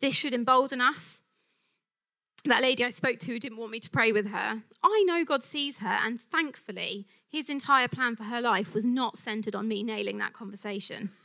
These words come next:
He is always doing more behind the scenes. What a privilege that we are here for such a time as this, to be a part of what he's doing. So I'll finish with a question. Would we step out more?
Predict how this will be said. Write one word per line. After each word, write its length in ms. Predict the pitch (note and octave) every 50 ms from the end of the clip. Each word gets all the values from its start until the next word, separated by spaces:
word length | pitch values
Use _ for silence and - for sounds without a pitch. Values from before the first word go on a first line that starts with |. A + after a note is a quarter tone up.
| _ _ _ _ _ _ _ _ _ _ _ _ _ _ _ _ _ _ _ _ _ _ _ _ _ _ _ _ _ _ _ _ - - _
He 200 | - - - D4
is 80 | C#4+ C4
always 540 | - - - D4+ D4 C#4 B3+ A#3 A#3+ A#3+ F#3+
doing 220 | - A3+ G#3+ G#3+
more 160 | A#3 G#3 G#3
behind 300 | G3+ G#3 F#3 G#3+ G#3 G3+
the 40 | G3+
scenes. 500 | G3+ - - G#3 G#3 F3+ E3+ F3+ G3 - - -
What 260 | A3+ A3 C4+ C4+ -
a 100 | B3+ -
privilege 680 | - - D4 B3 - G3 F3+ E3+ - G3+ - - - - _ _ _ _ _ _ _ _ _ -
that 80 | - G#3+
we 180 | G#3+ B3+ B3 B3
are 60 | A#3+
here 300 | A#3 A#3 A3+ G#3 G3 F#3+
for 120 | - A#3
such 280 | G#3+ - A3+ - - -
a 60 | -
time 240 | - - A#3+ A3+ A3+
as 120 | A#3 G#3
this, 460 | - - - - - - - - - - _ _ _ _ _ _ _ _ _ -
to 80 | -
be 100 | G#3+ C4
a 60 | B3+ B3
part 500 | - - - C4+ C4 G#3+ F#3+ F#3+ - -
of 120 | G#3 -
what 220 | A3+ A3 - G#3
he's 240 | G#3 - G#3 G3 G3+
doing. 440 | - A3 A3 F#3+ - - F3 F#3+ G3 - - - _ _ _ _ _ _ _ _ _ _ _ _ _ - - -
So 160 | - - C#4
I'll 60 | C4 C4
finish 280 | - D#4+ D4+ D4+ A3+
with 100 | - C4
a 40 | C4+
question. 560 | - - A3+ G3+ - - - A3+ A#3 C4 B3 _ _ _ _ _ _ _ _ _ _ _ _ _ _ _ _ -
Would 160 | - D4+ D#4 D#4
we 120 | D4+ E4
step 340 | - - - C#4+ - - -
out 160 | C4+ B3+ A#3+
more? 460 | B3 C4+ C4 A3 G#3 - G3+ A3 C4